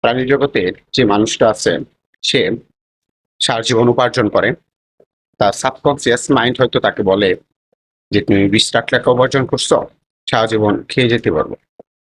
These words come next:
কিন্তু সমস্যা হলো যে বিশ লাখ টাকা সে উপার্জন করছে, সেই টাকা কখনো সে জীবনের শেষ পর্যায় পর্যন্ত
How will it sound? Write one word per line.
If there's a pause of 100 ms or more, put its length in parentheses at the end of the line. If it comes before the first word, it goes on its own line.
(120)
কিন্তু
সমস্যা
হলো (500)
যে
বিশ
লাখ
টাকা
সে
উপার্জন
করছে, (420)
সেই
টাকা
কখনো
সে
জীবনের
শেষ
পর্যায়
পর্যন্ত